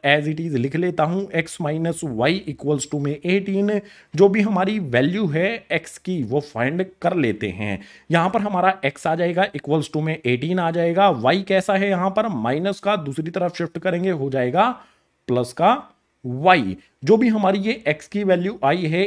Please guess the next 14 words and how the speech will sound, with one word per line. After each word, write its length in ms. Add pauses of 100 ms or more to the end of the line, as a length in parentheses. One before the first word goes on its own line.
(120)
एटीन 360
प्लस 340
में 180
y, 220
इस 440
वैल्यू 640
को 300
सेकंड 380
इक्वेशन 400
में 280
x 200
की 120
जगह 280
पर 240